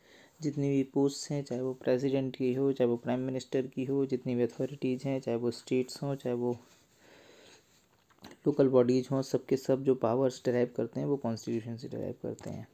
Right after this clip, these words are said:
कॉन्स्टिट्यूशन सुप्रीम है, सुप्रीम लॉ है वो। Then नेक्स्ट क्वेश्चन, ये देखो यूपीपीसीएस में पूछा गया ये क्वेश्चन भी। Concept of judicial review in India has been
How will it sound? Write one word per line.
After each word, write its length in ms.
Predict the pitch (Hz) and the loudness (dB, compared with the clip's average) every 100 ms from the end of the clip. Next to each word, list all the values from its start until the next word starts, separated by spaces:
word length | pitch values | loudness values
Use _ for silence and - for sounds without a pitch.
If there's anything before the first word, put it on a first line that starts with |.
| _ - | _ -12
कॉन्स्टिट्यूशन 500 | 139 127 - 123 139 | -8 -6 -4 -4 -4
सुप्रीम 480 | 127 117 120 131 131 | -4 -4 -2 -2 -2
है, 120 | 135 | -4
सुप्रीम 460 | 131 120 123 127 123 | -4 -6 -4 -4 -4
लॉ 260 | 131 113 | -4 -6
है 200 | 117 - | -6 -10
वो। 140 | 123 131 - _ _ _ - - - - - - - - - - | -14 -16 -20 _ _ _ -20 -20 -20 -20 -20 -20 -20 -20 -20 -8
Then 120 | 143 | -4
नेक्स्ट 300 | 135 131 - | -2 -4 0
क्वेश्चन, 480 | 139 131 147 151 170 - - | 0 0 -2 -2 -4 -8 -4
ये 140 | 120 | 0
देखो 220 | 120 127 135 | 0 0 -2
यूपीपीसीएस 600 | 127 123 123 127 143 135 | -2 -2 -2 -2 0 -2
में 100 | 143 | -2
पूछा 220 | 131 127 131 | -6 -4 0
गया 120 | 131 | 4
ये 100 | 135 | 4
क्वेश्चन 380 | 131 - 139 139 | 2 0 -2 0
भी। 140 | 175 - _ _ _ _ - - - - _ - | 0 -4 _ _ _ _ -20 -20 -20 -20 _ -4
Concept 300 | 139 151 151 | -2 0 0
of 120 | 156 | 0
judicial 480 | 143 135 135 - 147 | 0 0 0 0 -2
review 400 | 135 131 135 139 | 0 0 0 0
in 20 | |
India 360 | 131 127 131 135 127 | 0 -2 0 0 -2
has 120 | 127 | -4
been 120 | 139 | -4